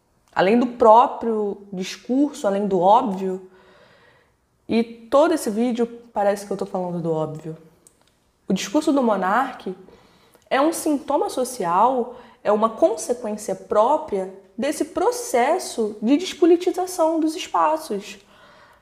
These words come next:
de despolitização coletiva. O que que eu quero dizer? O discurso dele é uma consequência desse papo furado de religião, política e futebol não se discute.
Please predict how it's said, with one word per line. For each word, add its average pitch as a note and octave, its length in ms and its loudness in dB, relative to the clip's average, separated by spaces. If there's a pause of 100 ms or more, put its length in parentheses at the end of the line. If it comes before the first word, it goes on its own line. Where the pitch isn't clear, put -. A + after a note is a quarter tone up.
(140)
de A#3 140 2
despolitização D4+ 800 2
coletiva. D4 880 -2 (580)
O - 40 -12
que D#4+ 80 0
que F4+ 60 6
eu A4 80 4
quero D4 240 2
dizer? G3+ 600 -2 (360)
O B3 80 0
discurso C4+ 520 -2
dele B3 560 2
é - 120 -4
uma C#4 140 0
consequência C#4+ 920 -4
desse B3 340 0 (280)
papo B3+ 240 2
furado A3+ 960 2 (220)
de B3+ 420 -2 (320)
religião, G3 840 0 (200)
política A3+ 760 2
e A#3 60 2
futebol G3 640 0
não A3+ 140 -2
se A3+ 120 -8
discute. F#3 880 -6